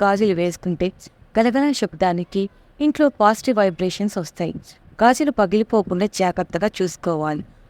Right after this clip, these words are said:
అమ్మాయిలు ఇంటి వ్యవహారాలను కూడా జాగ్రత్తగా చక్కదిద్దుతారని నమ్మకం.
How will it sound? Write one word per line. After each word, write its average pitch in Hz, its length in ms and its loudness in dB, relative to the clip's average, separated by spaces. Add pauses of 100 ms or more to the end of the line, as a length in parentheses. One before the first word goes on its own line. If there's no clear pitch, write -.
అమ్మాయిలు 294 500 4
ఇంటి 226 300 2
వ్యవహారాలను 202 600 2
కూడా 190 140 0 (120)
జాగ్రత్తగా 196 520 -2 (540)
చక్కదిద్దుతారని 185 960 0
నమ్మకం. 160 340 -4